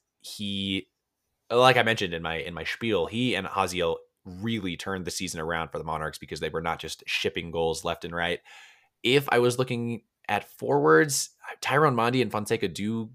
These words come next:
have the most goals on the team, but that is also because they are, they are both literally a decade older than Axel Kai. So they're just at different points in their development, and they're playing against,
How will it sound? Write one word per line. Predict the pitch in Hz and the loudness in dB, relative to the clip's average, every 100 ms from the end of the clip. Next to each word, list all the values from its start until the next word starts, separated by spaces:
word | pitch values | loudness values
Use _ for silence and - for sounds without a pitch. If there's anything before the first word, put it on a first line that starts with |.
| _ | _
have | - - 98 101 107 | -8 0 2 0 -2
the | 90 | -6
most | 90 - | -6 -6
goals | 85 98 117 | -4 -2 -2
on | |
the | 127 | -2
team, | 135 156 151 147 143 _ _ _ | -4 -2 -2 -4 -8 _ _ _
but | 104 98 | 0 2
that | 101 | 2
is | 107 107 | 2 0
also | - 92 104 | -2 -2 -2
because | 92 92 87 | -4 -6 -2
they | 85 | -2
are, | 71 82 85 82 _ _ _ _ | 0 2 2 0 _ _ _ _
they | 101 107 | 0 2
are | 92 | 4
both | 110 107 | 2 0
literally | 92 107 104 95 85 80 80 | 0 0 0 -2 -2 -2 -4
a | 82 82 | -6 -4
decade | 90 87 87 80 | -2 -2 -2 -2
older | 85 82 87 | -2 -2 -4
than | 87 | -2
Axel | 80 82 - | -2 -2 -4
Kai. | - 80 80 101 101 - _ | -6 -2 0 -2 -4 -12 _
So | - | -2
they're | 98 107 | 0 0
just | 135 127 | 0 0
at | 90 | 0
different | 104 82 | -2 -4
points | - 90 92 | -6 -6 -6
in | 90 | -8
their | 80 | -8
development, | 73 87 90 87 87 - | -6 -2 -2 -2 -6 -8
and | |
they're | 76 | -12
playing | - 90 90 | -10 -8 -8
against, | 80 80 - | -8 -12 -14